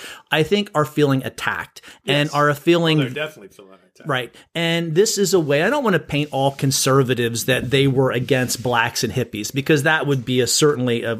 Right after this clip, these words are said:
Speaker 1: a, a gross ex-, exaggeration. But we can certainly say Nixon was using this as a wedge issue in the nineteen seventies.
Speaker 2: Well, it's interesting you would, uh, mention conservatives, 'cause I,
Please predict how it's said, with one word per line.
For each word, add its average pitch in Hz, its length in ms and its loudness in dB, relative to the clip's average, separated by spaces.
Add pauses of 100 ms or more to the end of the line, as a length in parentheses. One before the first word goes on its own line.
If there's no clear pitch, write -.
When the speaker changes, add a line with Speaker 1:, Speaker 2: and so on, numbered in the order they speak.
Speaker 1:
a, 123 140 -2 (140)
a 135 100 -2 (260)
gross 165 440 4
ex-, 127 280 -2
exaggeration. 117 1000 -2 (300)
But 156 80 4
we 160 100 2
can 165 200 0
certainly 190 440 2
say 151 280 2
Nixon 139 500 2
was 120 180 2
using 131 300 2
this 127 160 0
as 120 100 -2
a 123 80 0
wedge 113 400 -2
issue 113 380 -2
in 113 60 -2
the 120 80 0
nineteen 113 340 -2
seventies. 104 640 -2
Speaker 2:
Well, 202 160 2
it's 180 160 -4
interesting 175 640 2
you 151 180 -2
would, 131 320 2
uh, 120 260 -4
mention 143 360 4
conservatives, 120 720 -2
'cause 120 180 -8
I, 131 320 -2